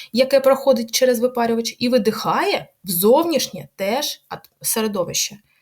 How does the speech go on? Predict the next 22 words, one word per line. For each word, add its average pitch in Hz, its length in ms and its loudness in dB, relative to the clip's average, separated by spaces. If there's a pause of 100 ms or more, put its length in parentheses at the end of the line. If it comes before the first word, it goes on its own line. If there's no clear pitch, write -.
(180)
Тобто - 400 -6 (280)
з 180 100 -6
відкритого, 311 560 -6 (420)
з 196 160 -6
відкритого, 233 1040 -2 (340)
е, 220 720 -2
з - 80 -14
відкритої 190 340 -6
території 311 580 0 (100)
у 277 160 0
відкриту 220 560 -2 (100)
територію. 180 680 -4
Вдихаємо 294 520 -4
та 294 180 -4
видихаємо. 160 600 -10 (500)
Напіввідкритий 190 1120 -4
контур — 165 380 -6
це 214 140 -4
коли 196 240 -2
пацієнт 185 420 2
вдихає 180 440 -2
суміш - 400 -2